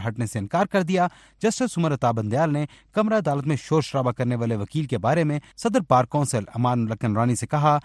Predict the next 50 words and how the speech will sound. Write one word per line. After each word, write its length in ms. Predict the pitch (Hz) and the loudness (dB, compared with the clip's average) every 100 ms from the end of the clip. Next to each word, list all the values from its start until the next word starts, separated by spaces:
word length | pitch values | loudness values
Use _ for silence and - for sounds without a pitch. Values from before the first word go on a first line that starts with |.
| - _ | -6 _
کہ 80 | 180 | -2
یقینی 360 | 196 - 190 | 0 2 2
بنائیں 340 | 160 123 113 90 - - | 2 2 0 -2 -10 -6
کہ 100 | 151 | -4
عدالت 360 | 135 160 180 | 0 2 0
کو 120 | - 143 87 | 0 -2 0
برا 160 | 151 175 | 2 2
بھلا 240 | 127 131 | 2 0
کہنے 240 | 127 123 127 | 2 2 2
والے 200 | 120 131 | 2 0
لوگ 320 | 113 135 127 | 2 0 0
rostrum 420 | 104 147 - 165 | 2 2 2 -2
کو 120 | 151 | 0
take 260 | 170 175 165 | -2 -2 0
over 160 | 127 170 | 0 2
نہ 180 | 202 - | 2 2
کریں۔ 320 | 120 107 85 - _ _ - | 0 -2 -6 -14 _ _ -4
تحمل 320 | 107 131 120 | 0 2 2
کا 120 | 117 | 0
مظاہرہ 360 | 107 101 101 101 | -2 -2 -4 -4
کرتے 260 | 131 131 185 | -4 0 0
ہوئے 240 | 165 185 - - - | 2 0 -2 -14 -2
ہم 100 | 202 | 0
توہین 340 | 190 170 175 196 | 2 2 4 4
عدالت 360 | 151 139 139 | 4 2 2
کا 60 | 135 | 2
notice 300 | 113 104 117 | 0 0 0
جاری 200 | 117 185 | 0 2
نہیں 240 | 214 160 | 4 4
کر 160 | 139 123 | 4 2
رہے۔ 360 | 110 113 90 - _ _ _ _ - | 2 0 -4 -10 _ _ _ _ -2
عدالت 360 | 202 254 269 | 4 4 2
نے 60 | 196 | -2
کیس 280 | - 139 - | 0 -2 -2
کی 100 | - | -6
سماعت 300 | 139 156 156 - - | 0 0 0 -6 -6
کل 100 | - 220 | -2 0
ساڑھے 260 | - 170 165 | 0 0 0
گیارہ 240 | 127 131 | 0 0
بجے 200 | 127 110 | 0 0
تک 240 | 110 170 147 | -2 -2 2
ملتوی 340 | 190 135 117 | 2 2 0
کر 140 | 107 104 | 0 -2
دی۔ 360 | 107 104 85 - _ _ _ | -2 -4 -6 -14 _ _ _
علی 180 | 151 196 | -2 2
رانا، 320 | 180 165 151 143 - _ _ | 2 2 2 -2 -8 _ _
اردو 200 | 180 170 | -2 0
وی 160 | 165 156 | 2 2
او 100 | 143 | 2
اے، 140 | 147 | 0